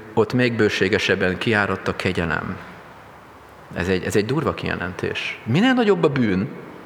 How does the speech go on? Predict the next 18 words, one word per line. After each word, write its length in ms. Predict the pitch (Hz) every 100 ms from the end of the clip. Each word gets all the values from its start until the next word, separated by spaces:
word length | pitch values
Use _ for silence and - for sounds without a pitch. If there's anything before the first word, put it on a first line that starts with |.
| - - - - - - - - - -
annál 240 | 117 123
nagyobb 240 | 104 92 95
a 80 |
kegyelem. 500 | - 82 85 87 - - - - - - - - - - - - - - - - - - - - - - - - - -
Nagyobb 520 | 151 254 277 262 -
erővel 600 | 190 226 226 220 196 190
jelenhet 520 | 180 190 190 175 160 165
meg 120 | 175
a 80 | 170
kegyelem 460 | 185 185 165 156
annak 340 | 151 175 165 165
a, 340 | 147 143 135
nem 160 | 147 147
tudom, 340 | 143 135 131
itt 160 | 135 135
lévő 560 | 135 127 131 120 120
drogos, 640 | 117 135 135 123 120 - -
összeesett, 960 | - - 120 110 - 113 113 - -